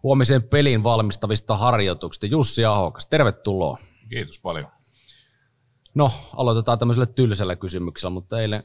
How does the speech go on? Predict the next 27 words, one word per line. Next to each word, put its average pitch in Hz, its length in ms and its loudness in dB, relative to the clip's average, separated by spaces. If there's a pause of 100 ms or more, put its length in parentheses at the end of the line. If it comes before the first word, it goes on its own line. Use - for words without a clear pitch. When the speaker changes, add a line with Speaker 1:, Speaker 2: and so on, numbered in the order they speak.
Speaker 1:
komea 110 340 0
voitto, 104 300 -2
kolme 101 300 0
pinnaa, 95 440 0
niin 92 220 -2
tota, 95 420 -6
miten 117 440 0 (720)
valmennus 135 600 2
ja 123 280 2
ennen, 120 240 -10
ennen 131 160 0
kaikkea 123 260 0
tässä 123 220 0
tapauksessa 110 360 -4
päävalmentaja 95 680 0
analysoi 85 400 -4
eilisen 85 260 -6
illan 85 220 -4
anti? - 240 -10 (920)
Speaker 2:
No, 139 280 -4 (600)
oltiin 87 260 -18
ihan 90 180 -10
hyvä, 92 320 -8 (160)
hyvä 110 200 -6
tehokkuus 101 580 -6
ja 85 60 -14
pystyttiin 85 600 -14